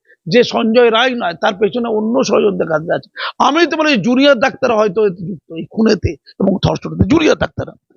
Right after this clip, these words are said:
যাদের মাথায় উকুন হওয়ার কথা বলছিলাম। আর বিরলের মধ্যে বিরলতম, আমি মূল কথা বলে নিই, সঞ্জয় রায়কে কেন্দ্র করে এই যে তিলোত্তমা আন্দোলন, এটা পশ্চিমবঙ্গের ইতিহাসে ব্যর্থতম আন্দোলন।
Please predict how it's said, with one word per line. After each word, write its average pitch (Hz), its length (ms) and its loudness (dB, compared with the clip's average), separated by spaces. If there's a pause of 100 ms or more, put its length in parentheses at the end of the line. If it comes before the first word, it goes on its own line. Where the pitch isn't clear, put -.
(240)
যাদের 247 320 0
মাথায় 240 260 2
উকুন 220 180 -4
হওয়ার 240 140 2
কথা 214 180 -2
বলছিলাম। 160 360 -4 (360)
আর 262 120 0
বিরলের 359 540 2
মধ্যে 349 180 0
বিরলতম, 233 520 0 (300)
আমি 269 140 2
মূল 349 220 2
কথা 359 220 2
বলে 320 180 2
নিই, 202 180 -4 (580)
সঞ্জয় 285 500 2
রায়কে 285 300 0
কেন্দ্র 269 340 -2
করে 294 300 4 (440)
এই 254 120 0
যে 269 80 2
তিলোত্তমা 285 580 0
আন্দোলন, 285 440 2 (120)
এটা 262 180 2
পশ্চিমবঙ্গের 269 560 0
ইতিহাসে 262 320 0
ব্যর্থতম 233 520 -2
আন্দোলন। 170 360 -8